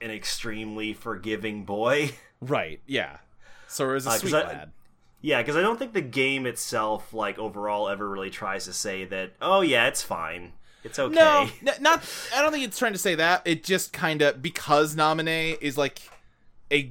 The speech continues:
Speaker 2: good-hearted person who's being coerced into doing it, it never really has to make Sora reckon with how screwed up this is. You know what I mean?
Speaker 1: Oh, that, that's true, yeah, 'cause it wasn't,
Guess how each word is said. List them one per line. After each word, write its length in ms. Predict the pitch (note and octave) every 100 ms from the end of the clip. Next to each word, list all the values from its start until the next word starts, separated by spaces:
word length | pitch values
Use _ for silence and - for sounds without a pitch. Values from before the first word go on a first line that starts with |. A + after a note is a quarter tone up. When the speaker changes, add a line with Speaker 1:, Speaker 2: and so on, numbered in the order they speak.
| A2+
Speaker 2:
good-hearted 760 | - D3 D3+ C3 D3+ C#3+ C#3+ B2
person 440 | - C#3 - C#3
who's 180 | B2+ B2
being 220 | A#2 B2+
coerced 460 | A#2 B2+ A2 B2 -
into 140 | D3
doing 240 | C#3 D3+ D3+
it, 160 | D#3 D3+
it 160 | C#3+
never 240 | C3 B2 B2+
really 260 | B2+ B2
has 360 | - A#2 A2+ -
to 540 | B2+ A#2 A2+ A2 G#2+ - _ _ _ _ _ _ _ - - _ -
make 380 | D3+ D#3 D#3+ D#3
Sora 400 | - E3+ D3 C#3
reckon 420 | B2 C3 - D3
with 200 | B2+ B2+
how 500 | - C3+ C3 B2+ B2 - - -
screwed 460 | - - D#3+ C#3+
up 180 | B2 -
this 180 | C#3+ C#3+
is. 520 | D#3 D#3+ - - - - - -
You 80 | D3+
know 80 |
what 80 | D#3+
I 60 | D#3+
mean? 280 | E3 E3+ E3 - - - -
Speaker 1:
Oh, 240 | F#3 F3 F3+
that, 340 | F3 E3 D3
that's 300 | C#3+ C#3+ -
true, 400 | - C#3+ A2+ F#2+
yeah, 520 | G2+ G#2 F#2 F2 F2
'cause 200 | A2 B2+
it 120 | B2+ B2
wasn't, 440 | C3+ C3+ C3